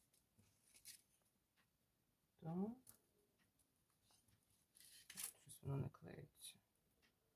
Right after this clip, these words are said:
Мабуть, потрібно клеєм змастити. Щось не хоче клеїтися. Є.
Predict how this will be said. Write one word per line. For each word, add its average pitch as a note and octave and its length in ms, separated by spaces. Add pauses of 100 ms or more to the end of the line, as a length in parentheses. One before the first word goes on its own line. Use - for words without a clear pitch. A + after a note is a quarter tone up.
(1500)
Мабуть, C3 320
потрібно C#3+ 420
клеєм B2 340
змастити. - 560 (2250)
Щось - 220
не D3+ 80
хоче D3+ 260
клеїтися. A2+ 720 (4000)
Є. D#3+ 460